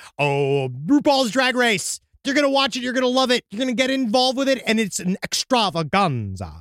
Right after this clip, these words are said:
You're gonna love it. With Philo, you can start watching in seconds for less money and less hassle. Try it yourself with your seven-day free trial. Sign up today at philo dot T V slash left.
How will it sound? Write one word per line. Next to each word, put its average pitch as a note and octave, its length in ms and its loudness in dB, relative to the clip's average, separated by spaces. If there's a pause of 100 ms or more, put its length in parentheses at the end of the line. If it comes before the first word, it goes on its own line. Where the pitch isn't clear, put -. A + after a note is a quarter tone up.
You're B2 140 -2
gonna F3 120 2
love G3 140 2
it. F3 160 -2 (160)
With G#3+ 220 0
Philo, C4+ 340 2
you A3 140 -2
can A3 120 -4
start A#3 240 -2
watching G#3+ 320 0
in F3 100 0
seconds G3 440 -2
for G#3 100 2
less B3 220 2
money A3 260 2
and B3+ 200 2
less F#3 160 -2
hassle. C#3+ 400 -4 (100)
Try C4+ 200 2
it - 80 -6
yourself E3+ 340 -2 (200)
with G#3+ 80 -4
your A#3 120 0
seven-day B2+ 580 -2
free C3 220 -4
trial. B2 400 0 (120)
Sign C#4+ 220 2
up A3 80 -6
today B3+ 320 0
at G#3 220 -2
philo C4 340 2
dot G3 340 0 (200)
T C#4+ 180 0
V A3+ 240 0
slash G3+ 460 -2
left. D#3 260 -2